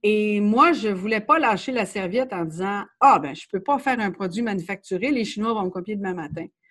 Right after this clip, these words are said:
Je trou-, je trouvais que c'était lâcher la serviette et je crois beaucoup au potentiel de l'innovation. De-, c'est-à-dire que la complexité du développement, la complexité de rendre le service,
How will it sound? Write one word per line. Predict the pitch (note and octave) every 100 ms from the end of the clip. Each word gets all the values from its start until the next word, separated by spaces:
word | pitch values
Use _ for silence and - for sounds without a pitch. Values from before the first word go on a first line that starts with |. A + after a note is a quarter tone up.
| _ _ _
Je | -
trou-, | C#4+ D4+
je | D4 -
trouvais | C4 D4 D#4+
que |
c'était | - A#3 B3 B3+
lâcher | A#3+ A3 G#3+ C#4
la | G3+
serviette | - G#3 F#3+ A3+ A#3+ -
et | A3+ A3
je | G3
crois | A#3+ A#3+ C#4+ C#4+
beaucoup | A3+ D4+ D#4 - D#4+ E4+ - _ - _ -
au | G#3
potentiel | C4+ C4 A#3+ - - B3+ C4 B3+
de | G3
l'innovation. | G3 A3+ G3+ F3+ D#3 D#3+ E3 - _ _ _ _ _ _ -
De-, | F#3+ G3+
c'est-à-dire | G#3+ A3 A#3+ A3 C#4+ D4 -
que | A#3 A#3 A#3 A3+ _ -
la | G#3
complexité | G#3 E4 D#4+ F4 - - - - _ - E4+ C4
du | G3 F3+
développement, | G#3+ G3+ G3+ F#3 G#3 G#3+ A3 A3
la | G3+ F#3+ - -
complexité | C#4+ C#4+ D4 C#4+ - - - E4+ A3 G3+ -
de | F#3+ G3
rendre | G#3 G3 C#4 D4 D4 C4 G#3 G#3
le | G3+
service, | - - D4+ A#3+ G3+ C4+ C#4 - -